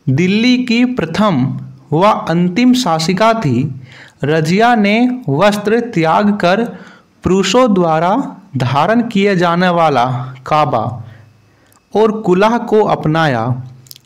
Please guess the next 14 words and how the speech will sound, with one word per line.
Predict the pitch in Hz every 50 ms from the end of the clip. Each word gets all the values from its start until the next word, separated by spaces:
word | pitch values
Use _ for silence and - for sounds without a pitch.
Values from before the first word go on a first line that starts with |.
| _ _ -
रजिया | 147 127 147 151 147 147 170 190 220 233 226
ने | 208 208 208 226 262 269 254 - - - -
सर्वप्रथम | - - - 185 185 185 185 185 185 180 185 190 196 214 240 269 - - - - - - _ _ _ _ _ _ _ _ _ _ _ _ _ _ _ _ _ _ _ _ _ _ _ - - - - - _ _ _ _ _ _ _ _ _ _ _ _ _ -
तुर्क | 208 240 254 - - 220
सामंत | - - 175 170 170 180 185 214 226 233 233 - - - - 143
वर्ग | 143 165 202 214 226 214 208
की | 208 208 202
शक्ति | 202 - 165 156 160 160 - 220 220 208
को | - 160 160 180 208 208 208 - -
तोड़ने | 160 165 170 165 175 190 214 240 277 285 277 - - - - _ -
और | 277 294 277 202 151 139 - - - - -
गैर | 139 127 123 165 170 196 226 247 247
तुर्क | 247 247 - 220 233 226 226
शासक | - - 175 170 170 - 233 226